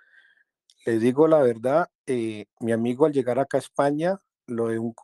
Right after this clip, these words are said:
lo de un, lo de un informe que usted hizo del falso amigo, eh, véanlo, véanlo porque es real. Eh, eh,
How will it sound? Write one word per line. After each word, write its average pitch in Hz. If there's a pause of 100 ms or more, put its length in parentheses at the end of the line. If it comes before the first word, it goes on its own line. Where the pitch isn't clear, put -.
lo 123
de 117
un, 131 (680)
lo 131
de 127
un 135
informe 151
que -
usted -
hizo 131
del 120
falso 131
amigo, 165 (1120)
eh, 110 (520)
véanlo, 151 (200)
véanlo 123
porque 110
es 104
real. 143 (400)
Eh, 104
eh, 104